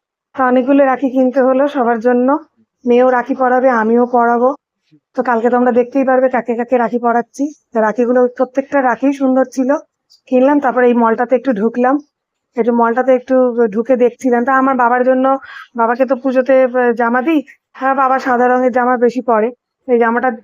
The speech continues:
দেখে, সাদা জামাটা দেখে আমার খুব পছন্দ হলো, তা বাবার জন্য ওই জামাটাই আমি নিলাম। তা আরও দেখছিলাম যে অন্য কালারগুলো কীরকম লাগছে। তা এটাই মেয়ে বললো, "মা, এটা পছন্দ হচ্ছে।" তা বাবার জন্য এখন এটা আপাতত নিয়ে এলাম, পরে প্যান্ট এটা ওটা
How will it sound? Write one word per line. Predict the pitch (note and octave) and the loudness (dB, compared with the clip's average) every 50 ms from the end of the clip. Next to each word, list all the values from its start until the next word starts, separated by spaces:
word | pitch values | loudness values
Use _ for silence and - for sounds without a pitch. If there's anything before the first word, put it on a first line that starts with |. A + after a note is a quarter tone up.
| - A#3 | -6 -2
দেখে, | A3 B3 A#3 C4+ | -2 0 0 0
সাদা | B3 - B3+ A3 A#3+ | -2 -2 -2 0 0
জামাটা | A#3+ A#3+ A#3+ B3 B3+ | 0 0 0 -2 -2
দেখে | A#3 B3+ - C4+ | -2 -2 -2 -2
আমার | B3+ B3+ | -2 -2
খুব | - C4+ A#3+ | -4 -6 -4
পছন্দ | C4 A#3 A3 B3+ B3+ B3 | -4 -2 -2 -2 -2 0
হলো, | C4+ D4+ F4+ | 0 0 0
তা | E4 | 0
বাবার | D4 C4+ A#3+ A#3 B3 | 0 0 0 0 0
জন্য | A3+ A#3+ B3+ B3+ C4 C4+ C4 - - - _ _ _ _ - | -2 -2 0 0 0 -2 -2 -6 -14 -20 _ _ _ _ -2
ওই | B3 A#3 A#3 G#3+ | 0 0 2 2
জামাটাই | A#3 A3+ A3+ A#3 A#3 A#3+ C#4 C#4+ D#4 D#4+ | 2 0 0 0 0 2 2 2 2 2
আমি | D#4 C#4+ C#4+ D4 | 2 2 2 2
নিলাম। | C#4 C4 B3+ B3 B3+ C#4+ F#4+ F#4+ _ _ _ _ _ _ _ _ _ | 2 2 2 2 0 0 -2 -6 _ _ _ _ _ _ _ _ _
তা | - - D#4+ D#4+ D#4 | -6 -2 0 2 2
আরও | D4+ D4 D4 | 2 0 0
দেখছিলাম | A#3 C#4 C4+ C4+ - - C#4+ B3+ B3+ B3 B3 | 2 0 0 0 -2 -2 0 0 0 0 0
যে | A#3+ B3 B3 - | -2 -2 0 0
অন্য | B3 B3 B3 B3 B3 | -2 0 0 -2 -2
কালারগুলো | A#3+ B3 A3+ A3+ A#3 A#3 A3 A#3 A#3+ | 0 0 0 0 0 0 0 0 0
কীরকম | A#3 A#3+ A3+ A#3 A#3 A#3 A3+ | 0 0 0 -2 -2 -2 0
লাগছে। | A3+ G#3+ G#3+ G#3 G3 A3 B3+ C#4+ | 0 0 -2 -2 -4 -4 -4 -4
তা | - C#4+ A#3+ G#3+ | -2 -4 -4 -4
এটাই | G#3 G#3 A#3+ A#3+ | -4 -4 -2 -2
মেয়ে | A#3 A3+ A3+ A#3 A#3 | 0 0 2 0 0
বললো, | G#3+ A#3+ A#3+ A#3+ B3+ | 2 0 0 0 0
"মা, | B3 B3 A3+ | -2 -2 -4
এটা | G#3 G#3+ A#3+ A3+ | -4 -6 -6 -4
পছন্দ | A#3+ A3 A3+ A#3+ A#3+ B3 B3 | -4 -4 -4 -4 -4 -2 0
হচ্ছে।" | A#3+ A#3+ A#3 A#3 - - E4+ F#4+ F#4+ _ _ _ _ _ _ _ _ _ - | 0 -2 -2 -4 -4 -4 -4 -4 -6 _ _ _ _ _ _ _ _ _ -6
তা | B3+ A#3+ | -4 -2
বাবার | G#3+ A3 G#3+ A3 A#3 G#3+ | 0 0 0 0 -2 -2
জন্য | G3+ B3+ B3+ C4+ | 0 0 0 0
এখন | B3+ A#3+ B3 C#4 B3+ | 0 -2 -2 -2 -2
এটা | A#3+ G#3 - B3+ B3+ B3 B3 A#3+ A#3 A#3 A#3+ A#3+ - _ _ | -2 -2 0 0 0 2 0 0 -2 -2 -6 -12 -18 _ _
আপাতত | - A#3 A3 - C4 A#3+ D4+ D4 E4+ | -6 -4 -4 -2 -2 -2 -2 -2 0
নিয়ে | E4 D#4+ D#4+ D#4+ | 0 0 0 0
এলাম, | F4 G4+ G#4+ G4+ - | 0 -2 -2 0 0
পরে | D#4 C4+ C4 B3+ | 0 2 0 0
প্যান্ট | B3+ - B3+ A#3+ A#3+ B3 B3 B3 | 0 -2 -2 0 -2 -2 -4 -8
এটা | A3+ G3+ B3 A#3 | -8 -4 -2 -2
ওটা | A3+ A#3 B3 | -2 -2 -2